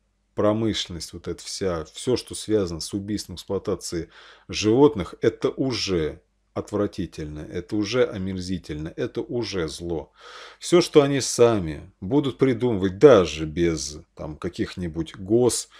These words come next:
сверху спускающихся указаний, там о свободном выпасе возьмите Россию. Да у нас пока таких законов нету или даже рекомендаций.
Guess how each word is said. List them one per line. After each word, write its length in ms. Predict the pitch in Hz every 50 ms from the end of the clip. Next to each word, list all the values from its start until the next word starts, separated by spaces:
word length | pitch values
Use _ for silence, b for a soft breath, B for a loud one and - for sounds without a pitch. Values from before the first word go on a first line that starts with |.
| B B B B B B B B
сверху 480 | - - - 104 104 101 - - 107
спускающихся 680 | - - - - - - - 113 98 90 - - - 90
указаний, 760 | 98 - - - - 104 95 87 98 92 87 82 82 85 -
там 200 | - 180 156 139
о 40 | 131
свободном 460 | - - 180 170 156 147 123 135 127
выпасе 500 | 127 151 143 - - - - - 95 87
возьмите 380 | 95 107 92 90 87 - - 90
Россию. 460 | 90 82 - - - 71 71 71 - _ _ _ _ _
Да 140 | - 95 104
у 40 | 107
нас 160 | 110 110 -
пока 280 | - 120 107 - 120 104
таких 280 | - 107 - - 110 101
законов 540 | 110 117 113 - 123 117 110 107 98 - -
нету 320 | 123 131 135 135 - 110
или 80 | 87 85
даже 300 | 85 98 87 85 90 95
рекомендаций. 880 | 101 - - 92 92 92 90 87 85 98 110 117 - - - 85 80